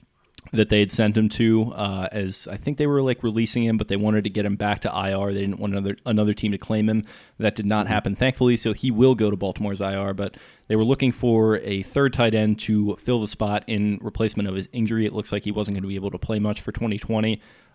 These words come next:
Speaker 1: Uh, so it looked like they were pursuing Jordan Reed, so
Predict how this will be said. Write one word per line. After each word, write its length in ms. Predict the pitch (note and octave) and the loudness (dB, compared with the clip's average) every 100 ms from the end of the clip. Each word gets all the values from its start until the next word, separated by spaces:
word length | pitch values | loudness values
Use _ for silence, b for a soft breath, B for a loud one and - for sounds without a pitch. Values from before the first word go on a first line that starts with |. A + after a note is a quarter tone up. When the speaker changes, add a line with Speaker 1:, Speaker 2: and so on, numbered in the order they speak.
| - | -6
Speaker 1:
Uh, 260 | G2 F#2+ | 0 0
so 440 | F#2+ - G2+ G2+ G2 | 0 2 2 2 -2
it 100 | F#2+ | -2
looked 180 | C3+ - | -2 -2
like 120 | A3+ | 0
they 80 | G3 | 2
were 120 | C#3+ | 2
pursuing 520 | - G#2+ - C#3 A#2 | 0 -4 0 2 4
Jordan 380 | A2 A#2 A2+ G2+ | 4 4 4 2
Reed, 440 | G2+ A2+ D3 D#3 - | 0 0 0 -4 -10
so 640 | - G#2+ G#2 G2+ G2 | -2 2 2 2 0